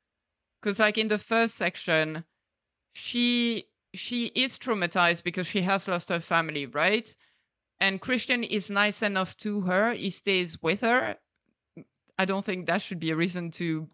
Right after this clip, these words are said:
base your relationship on, but he stays with her. And she thinks that's love. She think, uh, she thinks, "Okay, we, we are happy and in love." But then during the second section of the movie,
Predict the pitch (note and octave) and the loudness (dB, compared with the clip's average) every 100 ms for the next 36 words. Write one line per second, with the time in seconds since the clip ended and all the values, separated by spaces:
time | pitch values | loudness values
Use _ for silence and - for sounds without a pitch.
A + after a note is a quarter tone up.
0 | _ F#3 F3+ - F3 F3 G#3+ G#3 F#3 F3 | _ 0 0 0 -2 2 0 0 -6 -2
1 | D3+ E3 F#3 G3+ - G#3 G3+ - F3+ - | -2 -2 -4 -4 -2 -2 -2 -4 -6 -4
2 | G#2 C3+ - _ _ _ _ _ _ _ | 0 -2 -2 _ _ _ _ _ _ _
3 | - G#3 G3+ G3+ - _ _ _ _ _ | 0 2 2 0 -6 _ _ _ _ _
4 | _ G#3 - C#4 C#4+ C#4 A#3 G#3+ G3+ - | _ -12 -2 -2 0 -4 -2 0 0 -2
5 | A3+ E3+ C#3+ - G#3+ G#3 G#3+ G#3 F#3 - | -2 0 -2 -4 -4 -2 -4 -6 -8 -10
6 | A2+ F3+ G3 - - - B3+ - A3 G3+ | -2 2 2 2 -8 -2 0 0 -2 -2
7 | A3 G#3+ G#3+ F3+ F3 F#3 F3+ G3 F#3+ F3 | -4 0 2 2 0 0 0 -2 0 4
8 | F#3 F#3 F3+ F3 F3+ F3+ F3 E3 D#3+ D#3+ | 4 4 2 2 0 2 2 2 0 2
9 | D#3+ B2+ - _ _ _ _ _ G#3+ G3 | 0 0 -8 _ _ _ _ _ -2 2
10 | A3+ A3+ A3+ A3 G#3 - G#3 F#3+ F3+ A#3+ | 2 2 2 0 -2 -2 -2 -2 -2 -4
11 | A#3+ A#3 G3+ F3 F3 E3+ D#3+ D#3+ D#3+ | -4 -4 -6 -4 -4 -2 0 2 2